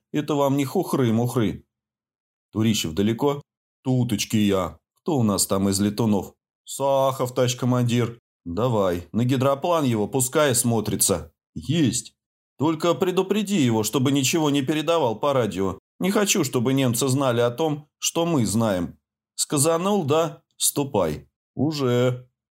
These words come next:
Провозившись порядком, гидроплан Арада всё-таки запустили с катапульты, и Сахов взлетел. Проводив его взглядом, Наум процедил:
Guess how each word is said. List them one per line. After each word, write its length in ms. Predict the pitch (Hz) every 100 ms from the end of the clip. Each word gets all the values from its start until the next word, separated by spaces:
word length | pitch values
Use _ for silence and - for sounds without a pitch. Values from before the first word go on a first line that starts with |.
| _
Провозившись 600 | 85 87 90 104 - 98
порядком, 680 | - 101 107 101 110 101 -
гидроплан 640 | - 113 110 101 113 110 107
Арада 580 | 110 113 143 131 131 123
всё-таки 440 | - 175 165 156 156
запустили 600 | 147 139 143 - 139 127
с 80 | 123
катапульты, 800 | 139 156 143 110 90 90 80 - -
и 100 | 139
Сахов 560 | - 139 127 123 110
взлетел. 760 | 98 110 120 120 90 80 73 - _ _ _ _
Проводив 440 | - 95 95 95 -
его 200 | 101 95
взглядом, 520 | 95 120 151 139 131
Наум 340 | 131 131 127
процедил: 800 | 123 139 - 131 95 95 80 -